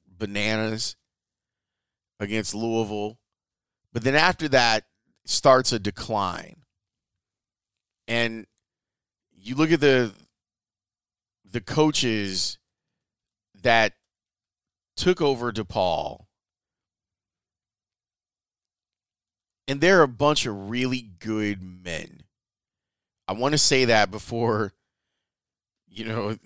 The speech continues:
I don't wanna trash any of them, but they're really, really good men on this list. Starting with Joey Meyer, who was towards the end of his career when I was a student,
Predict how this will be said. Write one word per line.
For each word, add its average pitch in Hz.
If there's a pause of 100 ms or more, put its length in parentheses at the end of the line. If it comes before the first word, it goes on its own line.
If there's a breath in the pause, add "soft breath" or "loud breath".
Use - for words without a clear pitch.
(340)
I 127
don't 139
wanna 135
trash 123
any 123
of 127
them, 139
but 113
they're 131
really, 123
really 107
good 95
men 82 (560)
on 92
this 85
list. - (1200)
Starting 151
with 135
Joey 131
Meyer, 104 (920)
who 110
was 107 (560)
towards 127
the 107
end 135
of 120
his 110
career 98
when 95
I 95
was 92
a 85
student, 87